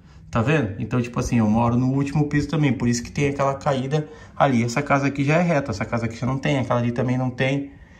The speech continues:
Então, tipo assim, algumas são assim, então ela já tem também. Então, por isso que tem essa caída aqui. Você já deve ter visto essa parada em filme aí.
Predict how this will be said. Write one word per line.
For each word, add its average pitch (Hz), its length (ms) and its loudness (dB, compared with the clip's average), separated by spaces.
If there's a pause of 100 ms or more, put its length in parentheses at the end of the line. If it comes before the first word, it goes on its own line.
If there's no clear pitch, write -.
(200)
Então, 123 160 0
tipo - 200 -4
assim, 117 160 -2
algumas 113 400 2
são 139 180 -4
assim, 147 220 0
então 107 200 0
ela 110 200 0
já 110 80 -2
tem 120 260 -2
também. 107 480 0 (340)
Então, 131 140 -4
por - 160 2
isso - 140 -4
que - 80 -6
tem 147 340 2 (720)
essa 139 240 -2
caída 160 360 0
aqui. 120 200 -2
Você 156 120 -4
já 160 80 2
deve 151 180 0
ter 131 160 -2
visto 120 240 -6
essa - 160 -8
parada 117 320 -4
em 131 80 -2
filme 127 320 0
aí. 101 220 -2